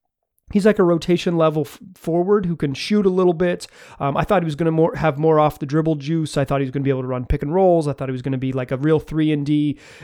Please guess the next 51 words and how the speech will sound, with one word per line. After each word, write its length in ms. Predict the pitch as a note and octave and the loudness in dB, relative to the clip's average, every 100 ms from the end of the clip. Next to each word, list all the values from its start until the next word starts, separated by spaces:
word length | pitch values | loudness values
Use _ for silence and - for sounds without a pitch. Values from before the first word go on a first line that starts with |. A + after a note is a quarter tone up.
| - | -6
interesting 400 | D#3+ C#3 D#3+ C#3+ | -6 -4 -6 -2
playmaking 460 | D#3 D3+ D3 D3 | 0 0 0 0
wing. 220 | D3+ D#3+ D#3+ | 0 0 0
He's 160 | A3 | 0
not. 320 | E3 E3+ F3 C4 | 0 0 -2 -6
He's 140 | D#3+ | -10
kind 160 | - D#3+ | -4 -2
of 80 | D#3 | -2
just, 140 | D3+ | -4
like, 120 | D#3+ | -2
a 100 | D3+ C3+ C3 - - - _ _ _ _ _ _ _ - | -2 -4 -10 -18 -20 -20 _ _ _ _ _ _ _ -10
a 80 | D3+ | -8
big 520 | B2+ E3 D#3 C#3+ - | -4 -2 -2 -6 -14
standstill 500 | - D#3 D3+ F3 D#3+ | -4 -2 -2 -2 -4
forward. 440 | E3+ E3 E3 D#3 - - - - | 0 0 0 -2 -8 -20 -20 0
Um, 460 | D#3+ D3+ D3 C#3+ - _ _ _ _ _ _ _ _ _ _ _ - | 2 2 2 -4 -8 _ _ _ _ _ _ _ _ _ _ _ -10
but 480 | B2+ E3+ D3 - _ _ | 0 0 0 -8 _ _
his 220 | E3 D3 | -2 0
money 260 | D3 D3+ C#3+ | 0 0 0
is 100 | C3+ | 0
on 120 | C3 | -4
the 40 | |
books 300 | B2+ C#3 - | -4 -8 -8
in 80 | C#3 | -10
the 60 | B2 | -8
future, 440 | - C3 C3+ B2 | -6 -6 -6 -8
so 140 | - | -4
you 140 | C#3+ D3 | -2 -2
could 100 | D3+ | -2
trade 300 | - E3 D3+ | 2 2 2
for 240 | D3 D3+ | 0 0
him. 160 | C#3+ B2+ - - | 0 -4 -14 -4
He'll 80 | D#3 | -2
be 160 | C#3+ D#3+ | 2 2
on 120 | D3 | 2
the 80 | C#3+ | 0
roster 340 | C#3 C3+ - | 0 -2 -4
next 260 | C#3 C3+ - | -6 -6 -6
year, 140 | C3+ | -6
so 160 | - B2+ | -4 -6
he'll 200 | B2+ B2+ | -4 -4
actually 280 | C3 - C3 | -4 -4 -4
be 80 | |
able 100 | B2+ | -2
to 60 | B2+ | -4
play, 400 | - C4 A3+ G3 | -2 0 0 0
and 360 | E3+ E3 D#3+ D3 | 0 0 0 -2
you'll 140 | D3+ | -2
be 160 | C#3 C#3+ | 0 0
able 160 | C3+ | -2
to 200 | B2 C3 | -6 -10